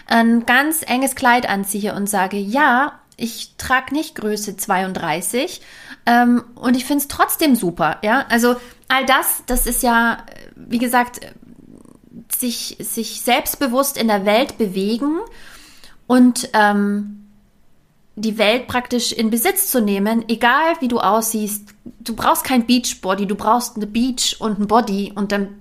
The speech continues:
hast du ein Beachbody, so, ne? Ähm, aber gleichzeitig kannst du's nie, du kannst die Welt nicht einfach einnehmen, weil du, wie Simone de Beauvoir ja sagt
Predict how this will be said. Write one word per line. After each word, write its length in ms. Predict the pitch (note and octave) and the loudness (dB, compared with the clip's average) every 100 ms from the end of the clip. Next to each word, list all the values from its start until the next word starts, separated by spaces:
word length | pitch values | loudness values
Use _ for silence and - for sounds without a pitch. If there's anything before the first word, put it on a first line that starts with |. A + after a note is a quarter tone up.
| - - | -20 -10
hast 200 | G#3 A3 | -2 -2
du 60 | F#3+ | 0
ein 40 | |
Beachbody, 600 | B3+ B3 - F3 E3+ E3+ | -2 -2 0 -2 -2 -6
so, 240 | - G3 D#3 | -2 -2 -2
ne? 220 | G3+ D#4 - - - - | 0 -2 -4 -18 -18 -8
Ähm, 400 | - A3+ A3+ A3+ A3+ - - - - - - | -2 0 2 0 -2 -10 -20 -20 -20 -8 0
aber 180 | B3 | 2
gleichzeitig 1080 | B3 C4 F4 - - G3+ F#3 G#3+ A#3 E4 - _ _ _ _ _ | 4 2 0 -2 0 2 2 0 0 -2 -12 _ _ _ _ _
kannst 380 | - C4+ C#4 - | -4 0 0 -2
du's 180 | C4+ - | -2 0
nie, 320 | B3+ C4+ D4 G4 G4+ - - | 2 2 2 0 -4 -10 -10
du 60 | |
kannst 320 | A#3 D4+ G4+ - | -4 -2 -2 -2
die 140 | A#3 | 2
Welt 280 | G#3 G#3+ G#3+ | 2 2 -2
nicht 220 | G#3 G#3 | -6 -6
einfach 420 | G3 G3 G3 - | -8 -4 -6 -4
einnehmen, 720 | - G3 A3 G#3+ E3+ D#3+ D#3 B2+ - | -2 0 2 0 0 -4 -6 -8 -4
weil 240 | G#3 A3 | 0 0
du, 380 | A3+ B3 B3+ B3+ - _ _ _ _ F4+ | 2 0 -2 -4 -18 _ _ _ _ -8
wie 380 | A3+ A3 - - | -4 -4 -4 -10
Simone 380 | - A#3+ A#3 B3 | -2 2 4 2
de 100 | G#3+ | 0
Beauvoir 420 | A3 G#3 G#3 A#3 | -2 2 4 4
ja 200 | G#3+ F3+ | 2 0
sagt 560 | F3+ E3+ A3+ - - | 0 2 2 0 -8